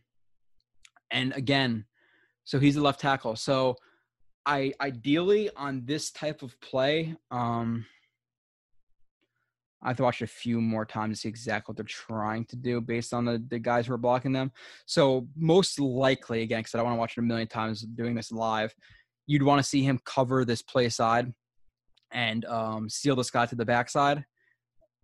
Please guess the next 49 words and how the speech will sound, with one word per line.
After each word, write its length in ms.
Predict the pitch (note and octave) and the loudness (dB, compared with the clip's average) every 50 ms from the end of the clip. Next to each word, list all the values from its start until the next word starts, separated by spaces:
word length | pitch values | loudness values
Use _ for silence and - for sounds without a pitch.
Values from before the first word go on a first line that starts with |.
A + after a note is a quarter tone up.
| _ _ _ _ - C#3+ C3 C3 | _ _ _ _ -16 -14 -6 -2
That's 200 | C#3+ C3 A#2+ C#3 | -2 0 0 2
not 120 | C3+ C3 | 2 2
what 80 | A#2+ A2+ | 0 0
happens. 640 | A2 A2+ A#2 B2 - D3+ D3+ D#3 D#3+ - - - - - - | 0 2 0 2 2 0 0 0 -2 -4 -6 -10 -14 -12 -8
Um, 240 | A2 A#2 A#2+ A#2+ A2 | -6 -4 -2 -2 -2
I 40 | A2+ | -2
don't 100 | B2 B2 | -2 -2
know 60 | A#2 | -2
if 60 | A2+ | -2
that's 220 | A#2+ A2+ A2 - | -2 -4 -4 -4
how 260 | A#2+ F2+ A2+ A#2 A#2+ A#2+ | -8 -6 -2 -2 0 -2
it's 180 | A2 - - | -2 -4 -8
designed, 400 | - A#2 G#2 - A2+ A2 A#2+ B2 | -10 -8 -4 -2 -2 0 0 -2
if 80 | A#2 - | -2 -2
they're 160 | B2+ A#2 A#2 | -2 -4 -4
expecting 560 | A2 - - - A#2+ A2+ - B2+ B2 A#2+ A2 | -4 -4 -4 -4 -4 -4 -2 -4 -4 -4 -2
the 80 | A2 A#2 | -2 -4
defense 240 | A2+ A#2+ A#2+ A#2 - | -4 -4 -6 -8 -8
to 80 | A2+ - | -10 -8
crash 360 | - - A#2+ A#2 A2+ - - | -4 -2 -2 -2 -2 -2 -2
hard 240 | A#2 A2+ A#2+ A#2+ A#2+ | 0 0 2 2 0
and 80 | A2+ | -2
they're, 100 | A2 G#2 | -2 -4
and 140 | F#2 A#2 A2+ | -4 -4 -4
they're 100 | A2 G#2+ | -4 -4
expecting 420 | G#2+ - - - A#2 A#2 A#2 A#2+ | -6 -6 -6 -6 -6 -4 -4 -6
to 60 | B2 B2 | -6 -6
cut 220 | - C3+ A#2+ - | -4 -6 -6 -4
back 240 | - B2 B2 - - | -2 -2 -2 -4 -4
with 100 | B2 A#2+ | -8 -8
this 140 | B2 A#2 - | -10 -10 -10
split. 320 | - - C#3 C#3 C#3 - _ _ _ _ _ _ - - - _ _ _ _ - | -6 -2 0 0 0 0 _ _ _ _ _ _ -20 -20 -20 _ _ _ _ -4
Um, 420 | A#2+ A#2+ A#2 A2+ A2+ A2+ A2 A2 - _ _ _ _ _ _ _ _ _ _ _ - | -4 -2 -2 -2 -4 -6 -8 -8 -12 _ _ _ _ _ _ _ _ _ _ _ -8
regardless, 640 | F3 E3+ C#3+ D#3 D3+ D3+ D#3 D#3 F3+ F3+ - - - _ _ _ _ _ _ _ _ _ _ _ _ _ _ _ _ - | -6 -4 -2 0 0 0 2 0 -2 -4 -6 -8 -14 _ _ _ _ _ _ _ _ _ _ _ _ _ _ _ _ -4
I 100 | A2+ C3+ | -2 -2
do 340 | C3 A2 - C#3+ C#3+ C#3+ C3+ | -2 0 2 4 4 4 4
like 280 | B2 C3 C3 B2+ A#2 - | 4 2 2 0 0 -2
that 180 | B2 A#2+ - | -2 -2 -2
Clark 280 | - - C3+ C3 B2+ - | -2 -2 -2 -2 -2 0
recognizes 520 | C3 B2 A#2+ - C3+ C3 C3 B2+ C3+ B2 A2+ | 0 0 0 0 -2 -2 -2 -2 -4 -4 -4
that 120 | A#2+ A2 | -4 -4
he's 160 | G#2+ B2 A#2 A#2+ | -4 -4 -4 -2
not 240 | B2 B2 A#2+ - | -2 -2 -2 -2
gonna 80 | B2+ A#2 | -4 -4
be 60 | A#2+ | -4
able 80 | A#2 A2+ | -6 -6
to 60 | - | -6
cover 220 | - B2+ A#2 A#2 | -4 -4 -4 -4
the, 140 | A2+ A2+ G#2+ | -4 -6 -8